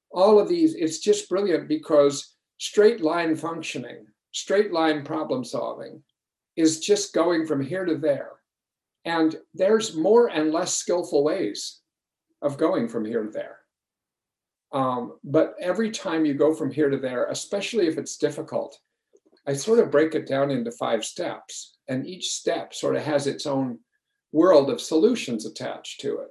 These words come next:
So the first step is determining what point B is going to be.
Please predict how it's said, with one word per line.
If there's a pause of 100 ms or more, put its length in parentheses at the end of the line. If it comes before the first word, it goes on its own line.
(540)
So
the
first
step
is
determining (260)
what
point
B
is
going
to
be.